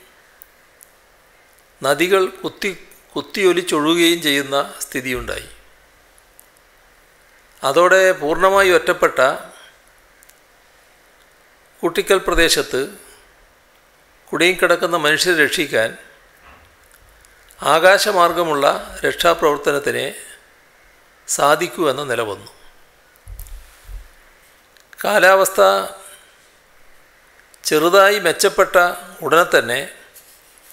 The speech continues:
കരസേന ഉൾപ്പെടെയുള്ള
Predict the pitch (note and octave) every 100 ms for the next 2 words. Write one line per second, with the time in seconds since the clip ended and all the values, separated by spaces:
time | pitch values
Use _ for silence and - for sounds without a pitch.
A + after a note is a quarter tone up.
0 | - _ _ - _ - _ _ _ -
1 | _ C#3 D3 D3+ G3+ G3 G3+ E3+ G3 F#3
2 | E3+ B2